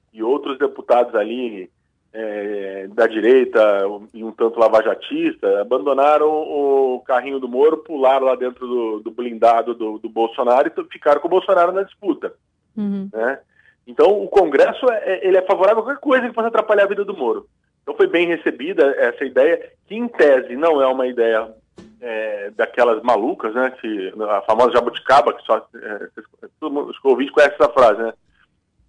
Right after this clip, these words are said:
Speaker 1: Só tem no Brasil e não é jabuticaba, não presta. A única coisa que só tem no Brasil e é boa é jabuticaba. O resto a gente devia,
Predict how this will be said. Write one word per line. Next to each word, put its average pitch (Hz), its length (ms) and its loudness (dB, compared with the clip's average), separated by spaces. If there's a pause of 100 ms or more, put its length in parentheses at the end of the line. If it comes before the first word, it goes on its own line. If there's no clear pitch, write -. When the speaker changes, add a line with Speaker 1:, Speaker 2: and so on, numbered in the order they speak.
(120)
Speaker 1:
Só 151 100 4
tem 175 180 0
no 190 80 6
Brasil 127 480 2
e 131 60 -8
não 170 200 2
é 139 140 2
jabuticaba, 143 560 0
não 185 160 -2
presta. 117 340 -2
A 123 40 -8
única 156 160 -8
coisa 156 180 -6
que - 60 -20
só 147 100 -2
tem 143 100 -6
no 139 80 -6
Brasil 123 320 -2
e 139 60 0
é 135 60 2
boa 147 320 2
é 143 40 2
jabuticaba. 113 600 -2
O 113 60 -10
resto 135 280 0
a 139 60 -10
gente 151 100 -16
devia, 143 380 -8